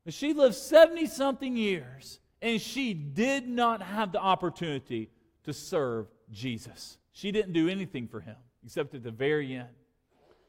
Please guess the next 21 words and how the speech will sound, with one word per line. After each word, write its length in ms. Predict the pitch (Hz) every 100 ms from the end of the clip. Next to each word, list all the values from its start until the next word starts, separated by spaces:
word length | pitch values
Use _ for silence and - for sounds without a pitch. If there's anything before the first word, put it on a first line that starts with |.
| _ _ _ _ _ _
That's 260 | 180 254 -
one 180 | 247 233
of 40 |
the 80 | 180
setbacks 840 | - - 262 240 165 139 127 -
for 140 | - 165
getting 220 | 165 147
saved 500 | - 226 214 151 131
later 300 | 160 143 131
in 80 | 147
life. 280 | 170 123 - _ -
You 200 | 208 190
waste 580 | 151 220 214 151 - - -
all 340 | 214 214 202
those 320 | 160 165 143
years 340 | 160 143 113 - _ _ _
lo-, 360 | 131 147 170 -
living 500 | 147 165 208 170 147
for 120 | -
the 80 | 139
Lord. 420 | 131 131 123 123